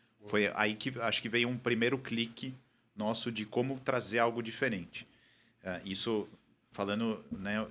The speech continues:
Speaker 2: o início do, o início do pensamento do projeto, né? Antes de, antes de procurar,
Speaker 1: Ah,
Speaker 2: é,
Speaker 1: ou seja, você já tinha, você já tava, tava maquinando alguma coisa nesse sentido, né?
Speaker 2: Exatamente.
Speaker 1: Ah, que
Speaker 2: É,
Speaker 1: legal.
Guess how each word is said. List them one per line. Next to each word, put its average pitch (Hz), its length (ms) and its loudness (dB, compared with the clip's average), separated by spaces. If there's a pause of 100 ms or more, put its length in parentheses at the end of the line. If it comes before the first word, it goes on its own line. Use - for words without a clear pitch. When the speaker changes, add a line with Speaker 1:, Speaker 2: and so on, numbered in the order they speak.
Speaker 2:
o 107 80 -2
início 127 480 0
do, 135 340 0
o 110 80 -4
início 135 320 -2
do 135 100 -2
pensamento 117 600 2
do 107 80 -2
projeto, 98 480 -2
né? 95 80 0
Antes 151 260 2
de, 151 220 0
antes 135 260 0
de 143 80 0
procurar, 135 560 0 (240)
Speaker 1:
Ah, - 260 -12
Speaker 2:
é, 101 320 -4
Speaker 1:
ou 135 80 4
seja, 135 200 6
você 151 240 6
já 170 100 10
tinha, 180 300 6
você 156 180 2
já 170 100 6
tava, 156 300 4
tava 175 300 4
maquinando 185 460 4
alguma 180 220 4
coisa 165 240 0
nesse 151 180 -2
sentido, 120 340 -6
né? 110 60 -2
Speaker 2:
Exatamente. 110 600 0
Speaker 1:
Ah, 113 260 -4
que 95 60 -4
Speaker 2:
É, 98 160 0
Speaker 1:
legal. 95 220 -8